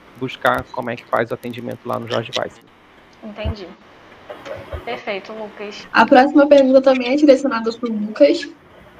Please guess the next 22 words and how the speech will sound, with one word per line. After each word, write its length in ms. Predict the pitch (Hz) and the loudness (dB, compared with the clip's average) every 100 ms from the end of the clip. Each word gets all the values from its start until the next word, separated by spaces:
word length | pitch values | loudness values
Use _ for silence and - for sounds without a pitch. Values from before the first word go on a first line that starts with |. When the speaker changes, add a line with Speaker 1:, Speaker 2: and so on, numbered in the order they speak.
| - - - | -20 -20 -14
Speaker 3:
É, 180 | 233 233 | -4 0
Lucas, 480 | 240 359 247 247 240 | 2 2 0 -4 -2
a 80 | 254 | -2
esporotricose 760 | 294 330 349 - 294 277 285 285 | -2 -4 -2 -2 0 2 4 4
é 40 | |
uma 140 | 254 | 0
doença 240 | 240 233 254 | -2 -4 -2
de 180 | 254 254 | -2 -2
notificação 680 | 262 294 294 269 269 254 | -2 0 2 2 0 -2
compulsória 840 | 254 277 302 311 - 233 214 247 277 | 0 0 2 0 0 -2 0 0 0
no 80 | |
estado 340 | 277 - 240 233 | -2 -2 -2 0
do 80 | 269 | 0
Rio 180 | 262 247 | 0 0
de 80 | |
Janeiro, 520 | 254 294 302 196 185 190 _ | 0 2 4 2 0 -4 _
de 80 | 208 | -4
acordo 320 | 208 240 226 | -2 0 -4
com 80 | 220 | -2
a 40 | 240 | 0
resolução 800 | 240 233 226 233 247 220 233 | 2 2 2 0 0 0 -2
número 540 | 247 233 233 233 240 | -4 -4 -2 0 -2